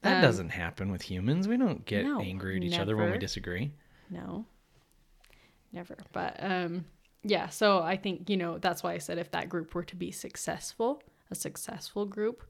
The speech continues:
Speaker 2: would usually have some leader kind of rise up to kind of help them navigate as a group in order to progress and not get killed off one by one or to starve or whatever.
Speaker 1: Yep.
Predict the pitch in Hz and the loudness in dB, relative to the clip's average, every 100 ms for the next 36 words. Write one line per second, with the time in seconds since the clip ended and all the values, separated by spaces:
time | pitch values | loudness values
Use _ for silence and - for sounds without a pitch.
0 | - - - - 175 185 190 190 175 165 | -20 -20 -14 -4 -2 2 2 2 0 -2
1 | 170 165 156 - 180 180 175 165 165 - | -2 -2 -4 -4 -4 -4 -4 -4 -6 -4
2 | 175 170 160 170 170 - - - - - | -4 -4 -4 -4 -4 -4 -6 -6 -12 -16
3 | _ _ _ _ _ _ - - 185 165 | _ _ _ _ _ _ -6 -2 0 -2
4 | 165 160 _ - 202 175 - 208 185 151 | -6 -10 _ -6 -4 -4 -4 -2 -2 -2
5 | - 185 190 180 175 175 180 185 175 170 | 0 2 2 0 0 -2 -2 -2 -4 -4
6 | 170 170 180 - - - _ _ _ - | -2 0 -2 -6 -20 -20 _ _ _ -20
7 | - 202 180 175 - 202 - 175 - - | -2 0 0 -2 -6 -8 -8 -8 -8 -14
8 | _ - 185 170 185 180 - 208 202 - | _ -8 -6 -4 -4 -2 -6 -8 -10 -12
9 | - 190 - - - 180 165 - _ - | -4 -4 -2 -6 -6 -4 -4 -6 _ -8
10 | 196 165 - - 185 175 190 170 170 190 | -4 -2 -4 -6 -6 -6 -6 -6 -6 -6
11 | 190 185 180 - - 180 202 175 175 180 | -4 -4 -4 -6 -4 -4 -4 -6 -6 -8
12 | - 196 208 - - - - - - - | -8 -10 -8 -12 -10 -10 -10 -16 -18 -8
13 | - | -8